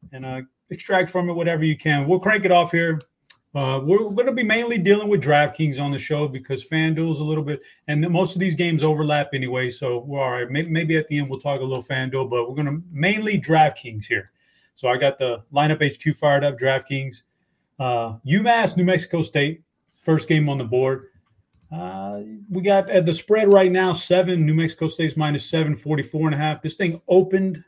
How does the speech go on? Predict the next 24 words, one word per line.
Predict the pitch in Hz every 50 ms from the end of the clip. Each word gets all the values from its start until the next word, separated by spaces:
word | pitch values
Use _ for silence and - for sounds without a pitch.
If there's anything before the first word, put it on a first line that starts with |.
| _ _ _
New | - 151 156
Mexico | 165 160 160 - - 156 139
State | - - 165 160
minus | 156 143 135 123 117 135
eight | 143 156
and | 160 160
a |
half. | 151 165 180 196 196 - _ _ _ _ _ _ _ _ _ _ _ _ _ _ _ _ _ _ _ _ _ _ _ _ _ _ - 156
I'm | 147
a | 139
little | 147 156 180 196
worried | 214 208 214 208 208
about | 165 180 180 175 170
that. | 190 202 - 214
I | 190 160
kinda | 160 - 160 165 165
liked, | 165 165 165 160 160 - -
uh, | 185 156 151 151
New | 143 151
Mexico | 156 160 160 160 - - 156 143
State | - - 175 170 165 151
here, | 135 143 147 151
but, | 127 131 123 127 131 - - _ _ _ _ _ _ _ _ _ _ -
uh, | 123 120 120 123 123